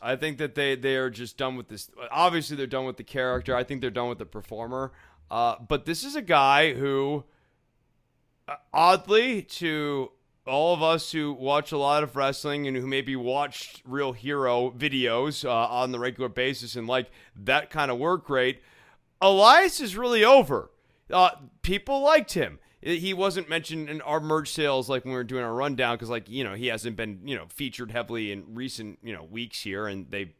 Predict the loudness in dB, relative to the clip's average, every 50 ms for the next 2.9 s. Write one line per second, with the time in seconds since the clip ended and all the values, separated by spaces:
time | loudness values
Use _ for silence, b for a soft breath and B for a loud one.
0 | -18 -16 -10 -8 -6 -6 -6 -6 -8 -8 -10 -12 -12 -14 -16 -18 -18 -14 -10 -6
1 | -6 -6 -6 -6 -6 -6 -6 -8 -8 -8 -8 -10 -10 -14 -14 -14 -16 -16 -14 -10
2 | -8 -8 -6 -6 -8 -10 -12 -12 -8 -6 -4 -4 -2 -2 -4 -4 -4